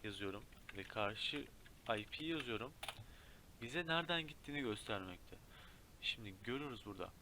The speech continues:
En kısa yolu seçiyor. Geldi, on nokta bire geldi. Gigabyte'e geldi. Hemen burada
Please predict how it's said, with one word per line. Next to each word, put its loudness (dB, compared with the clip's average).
En 4
kısa -4
yolu 2
seçiyor. 0
Geldi, 4
on -2
nokta -2
bire 4
geldi. 4
Gigabyte'e 2
geldi. 4
Hemen -10
burada -6